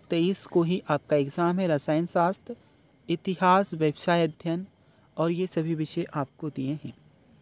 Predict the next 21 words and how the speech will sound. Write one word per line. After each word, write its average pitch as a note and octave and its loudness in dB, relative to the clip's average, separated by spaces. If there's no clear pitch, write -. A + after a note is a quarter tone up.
नेक्स्ट F#3 2
हम A3 4
देखें G#3 6
तो G#3+ 6
अठारह F3 0
सितंबर F3+ -2
को F#3+ 2
आपका F3+ 2
एग्जाम E3+ 0
होगा D#3+ 0
नौ D#3+ 2
से - -2
बारह C#3+ 2
बजे D#3+ 0
तक F3+ -6
समाजशास्त्र D#3 0
का F3 0
आर्ट्स D#3 0
वालों D#3+ 4
के D#3+ -4
लिए। D#3 -4